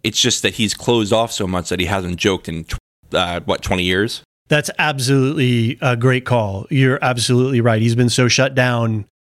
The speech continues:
Speaker 2: trying to survive, take care of Tommy, and then, yeah, uh, take care of Tess and, and all their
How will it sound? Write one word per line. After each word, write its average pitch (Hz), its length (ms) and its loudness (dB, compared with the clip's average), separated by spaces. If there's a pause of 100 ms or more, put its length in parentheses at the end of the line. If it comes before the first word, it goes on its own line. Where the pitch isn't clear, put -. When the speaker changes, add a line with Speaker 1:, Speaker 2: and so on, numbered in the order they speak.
(100)
Speaker 2:
trying 139 240 2
to 131 80 4
survive, 123 640 2
take 127 180 0
care 131 160 0
of 113 80 -4
Tommy, 127 680 2 (340)
and 123 160 2
then, 117 580 4
yeah, 113 220 2 (100)
uh, 110 140 -2
take 131 200 -2
care 123 100 0
of 107 100 -4
Tess 127 460 0
and, 110 260 -2
and 113 140 -2
all 117 160 4
their 110 240 2